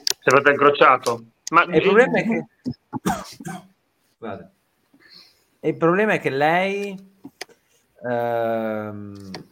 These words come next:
Speaker 2: la vedo bloccata, nel senso, N X T non ce la vedo da titolo, la vedo solo come un'avversaria di transizione.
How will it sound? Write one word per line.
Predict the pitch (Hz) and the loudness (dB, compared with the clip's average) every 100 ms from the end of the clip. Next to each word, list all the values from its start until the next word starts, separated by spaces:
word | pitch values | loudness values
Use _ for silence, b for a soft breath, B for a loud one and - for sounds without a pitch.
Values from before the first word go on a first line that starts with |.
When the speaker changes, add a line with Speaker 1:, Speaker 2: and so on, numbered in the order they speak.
| _ _ _ _ _ | _ _ _ _ _
Speaker 2:
la | 127 139 | -2 0
vedo | 175 185 | 0 0
bloccata, | 190 190 185 170 117 120 | 0 2 6 6 4 0
nel | 113 117 | -6 -8
senso, | 113 120 113 113 - 113 104 98 - - _ _ _ _ _ _ _ _ _ _ | -8 -8 -8 -10 -6 -4 -4 -8 -14 -20 _ _ _ _ _ _ _ _ _ _
N | 131 143 156 | -8 -6 -6
X | - | -8
T | 208 | -6
non | 214 151 | -4 -4
ce | 131 | -2
la | 120 | -2
vedo | 107 101 | -2 -6
da | 98 | -8
titolo, | 95 95 95 95 95 - _ _ _ _ | -10 -16 -14 -14 -16 -20 _ _ _ _
la | 117 | -4
vedo | 131 147 | -2 -2
solo | 151 185 | -2 -2
come | 170 151 | -2 -4
un'avversaria | 135 127 123 131 | -4 -6 -8 -8
di | 127 | -8
transizione. | 120 120 110 110 - 123 101 95 98 101 | -8 -8 -10 -12 -10 -8 -6 -8 -12 -18